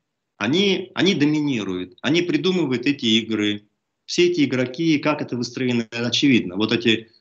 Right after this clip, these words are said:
пропагандистские вещи, типа Симонян, Кисаян, Соловьёв,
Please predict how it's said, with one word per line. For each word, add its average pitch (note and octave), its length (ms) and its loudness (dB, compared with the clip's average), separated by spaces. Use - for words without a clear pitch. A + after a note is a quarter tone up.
пропагандистские D3 720 0
вещи, A#2+ 340 0
типа A#2 300 -10
Симонян, C3 560 -4
Кисаян, C3 540 0
Соловьёв, C3 680 0